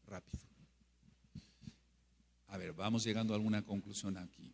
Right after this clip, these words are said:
Entonces, se haga o no se haga la acción,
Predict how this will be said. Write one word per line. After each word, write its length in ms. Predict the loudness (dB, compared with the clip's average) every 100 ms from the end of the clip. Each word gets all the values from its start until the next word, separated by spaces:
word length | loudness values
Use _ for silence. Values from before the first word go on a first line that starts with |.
| -4
Entonces, 600 | -2 0 2 2 0 -2
se 460 | -4 -4 -4 0 2
haga 500 | 2 2 0 -4 -8 -2
o 160 | 0
no 240 | 4 4 2
se 320 | 0 0 0
haga 360 | 0 0 0
la 160 | -2 -4
acción, 720 | -2 0 0 2 4 4